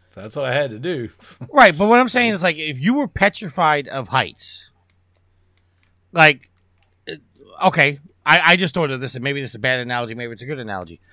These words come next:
Speaker 2: But let's say you're afraid of heights, and I blindfolded you, put you in a plane, and somehow got you ten thousand feet in the air without you knowing that you're in a helicopter.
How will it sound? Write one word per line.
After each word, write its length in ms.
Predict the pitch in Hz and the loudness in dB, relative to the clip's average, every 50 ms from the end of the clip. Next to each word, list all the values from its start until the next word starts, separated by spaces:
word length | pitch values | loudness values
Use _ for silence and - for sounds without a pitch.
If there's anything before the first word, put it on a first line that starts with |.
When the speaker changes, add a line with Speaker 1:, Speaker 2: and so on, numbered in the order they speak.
| _ _ _ - | _ _ _ -6
Speaker 2:
But 60 | - 233 | -4 -2
let's 180 | 311 320 - | -2 -2 -4
say 120 | - 302 269 | -2 -2 -2
you're 240 | 214 185 190 190 | 0 0 0 -2
afraid 260 | 165 - - 165 156 135 | -2 0 -2 -2 -2 -2
of 80 | 127 | -2
heights, 380 | - 139 110 82 71 - - - - | 0 0 0 0 -2 -10 -16 -12 -4
and 180 | - 143 147 151 | 0 0 2 2
I 320 | 147 151 151 156 151 147 | 4 6 6 4 4 0
blindfolded 800 | 127 113 - 127 151 160 160 147 - 156 147 147 135 131 127 120 | -6 -12 -8 -4 -2 -2 -2 -2 -2 -2 -2 -2 -2 -4 -6 -6
you, 160 | 135 135 131 | -6 -8 -8
put 240 | - - 151 131 - | -6 -6 -8 -6 -6
you 60 | 165 | -10
in 80 | 151 143 | -10 -10
a 40 | - | -8
plane, 320 | - 139 135 135 127 117 _ - - - _ _ | -6 -6 -4 -6 -6 -8 _ -20 -20 -20 _ _
and 100 | - 120 | -12 -6
somehow 360 | - - 190 180 160 165 170 151 | 0 2 4 4 6 4 4 2
got 340 | 123 143 165 165 151 - | 4 6 6 6 6 4
you 320 | - 151 156 143 131 135 123 _ _ _ _ _ _ _ | -2 -10 -10 -10 -12 -14 -18 _ _ _ _ _ _ _
ten 240 | - - 165 160 147 | -4 -4 -2 -2 0
thousand 640 | 160 156 156 151 143 127 139 139 139 135 131 117 - _ _ _ _ _ | 2 2 4 2 2 -2 -6 -12 -12 -12 -12 -14 -14 _ _ _ _ _
feet 240 | - 147 156 151 147 | -8 -4 -2 0 0
in 100 | 143 135 | 0 0
the 140 | 139 143 | 0 -2
air 260 | 151 156 151 143 131 117 | 2 2 2 2 2 0
without 300 | 117 117 139 139 135 - | -2 0 0 0 0 -2
you 100 | 131 127 | -6 -4
knowing 240 | 139 143 135 139 | -2 -2 -2 -2
that 160 | 139 131 - - | -2 -4 -4 -6
you're 80 | 139 135 | -8 -4
in 60 | 127 | -2
a 60 | 123 | -2
helicopter. 640 | 113 131 123 107 104 104 98 87 _ - 65 - | 0 -2 -2 -2 -4 -4 -4 -4 _ -12 -20 -20